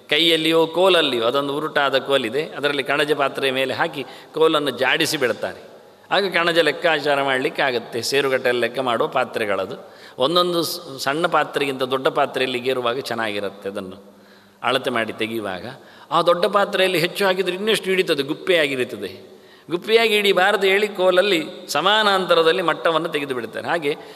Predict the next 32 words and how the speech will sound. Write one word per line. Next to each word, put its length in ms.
ಸೇರು 280
ಪಾತ್ರೆಯಲ್ಲಿ 460
ತುಂಬಿಸಿ 520
ನಾವು 180
ತುಂಬುವಾಗ 580
ಇಷ್ಟು 360
ದಪ್ಪನೆ 360
ನಿಂತರೆ 420
ಅದನ್ನು 520
ಕೈಯಲ್ಲಿ 680
ದೂಡಿದರೆ 440
ಏನು, 180
ಎಷ್ಟು 380
ಕೆಳಗೆ 260
ಹೋಗುತ್ತೆ 360
ಒಂದು 140
ಹಿಡಿಯಷ್ಟು, 440
ಅಷ್ಟಿಲ್ಲ 420
ಹಿಡಿಯಬಹುದಾದ. 680
ಅದು 120
ನಿಜವಾಗಿ 320
ಪಾತ್ರೆಯಲ್ಲಿ 500
ಹಿಡಿಯುವಂಥದ್ದಲ್ಲ, 540
ಪಾತ್ರೆಯ 400
ಮೇಲೆ 300
ಹಿಡಿಯುವಂಥದ್ದು. 500
ಐಸ್ 200
ಕ್ರೀಮ್ 260
ಕೋನ್ 220
ಇದ್ದಾಗೆ 300
ನೋಡ್ಲಿಕ್ಕೆ 440
ಹೋದರೆ 180